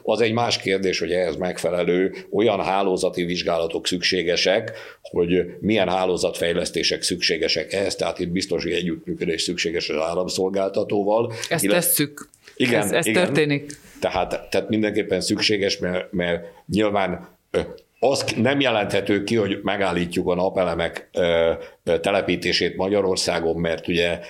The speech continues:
Speaker 1: nem alkalmas rá a hálózat és a kiszabályozási problémák, amelyek a villamosenergia rendszerben vannak. Általánosságban így nem igaz. Vannak szűkületek,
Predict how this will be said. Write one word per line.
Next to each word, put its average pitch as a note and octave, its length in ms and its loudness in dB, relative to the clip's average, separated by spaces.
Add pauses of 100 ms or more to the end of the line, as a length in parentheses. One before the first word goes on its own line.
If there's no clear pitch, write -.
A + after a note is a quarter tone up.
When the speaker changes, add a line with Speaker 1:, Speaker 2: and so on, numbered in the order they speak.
Speaker 1:
nem F#2+ 160 -2
alkalmas F2+ 500 0
rá F2 80 2
a D#2+ 40 2
hálózat F2+ 540 0
és D#2 120 -2
a - 40 -4
kiszabályozási D#2+ 840 -2
problémák, F2 560 -2
amelyek E2 280 -4
a D#2+ 60 -2
villamosenergia E2+ 720 -2
rendszerben E2+ 420 -4
vannak. G2 200 -6
Általánosságban G2 1040 0
így F#2 140 0
nem E2+ 160 0
igaz. D#2 320 -4 (120)
Vannak G#2 380 0
szűkületek, B2+ 920 0